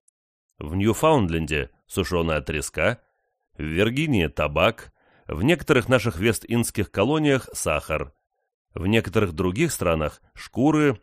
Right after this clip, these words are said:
или выделанная кожа, и, как мне рассказывали, в настоящее время в Шотландии существует деревня, где рабочие нередко вместо денег приносят в булочную или пивную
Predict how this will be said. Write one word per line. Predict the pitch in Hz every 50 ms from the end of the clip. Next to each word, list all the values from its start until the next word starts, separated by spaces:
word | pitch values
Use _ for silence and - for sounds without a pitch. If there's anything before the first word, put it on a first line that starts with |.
| _ _
или | - 160 165 147
выделанная | 107 90 104 123 107 107 104 98 87 82 80 76 76
кожа, | 71 - 90 110 107 98 104 104 92 _ _ _ _ _ _ _ _
и, | 82 87 85 80
как | 71 - 92 87 78 -
мне | 85 85 80
рассказывали, | 78 78 - - - 131 135 120 127 123 127 120 123 113 - _ _ _ _ _
в | - 85
настоящее | 104 110 - - 123 123 127 113 - - 113 104
время | 98 104 110 101 95 87
в | 76
Шотландии | - - 82 78 - 92 110 127 123 110 98 107 110 107 101 - - - _ _
существует | - - 143 - - 143 113 - 143 165 180 175 151 98
деревня, | 95 117 110 104 101 98 92 87 90 85
где | 78 80 92
рабочие | 92 92 92 90 101 104 95 - 92 90
нередко | 95 92 98 92 - - 92
вместо | 85 80 90 85 - - 87 82
денег | 78 95 123 127 127 117 - - - - _ -
приносят | - 87 117 156 175 160 - 147
в | 101 87
булочную | 76 90 135 147 143 - - - 135 131 -
или | - 87 87 82
пивную | - - 78 73 82 95 98 98 95 87